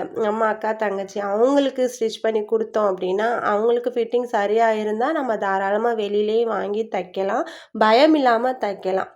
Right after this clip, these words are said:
நம்மளுக்கு வந்து எக்ஸ்பீரியன்ஸ் எவ்வளோ அதிகமாகுதோ,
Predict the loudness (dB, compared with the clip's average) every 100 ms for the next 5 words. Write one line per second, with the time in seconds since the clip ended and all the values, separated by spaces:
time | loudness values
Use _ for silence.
0 | _ -2 2 2 2 2 2 0 -2 -8
1 | -4 2 2 2 0 0 0 2 2 2
2 | 2 -2 -2 -2 -4 -2 0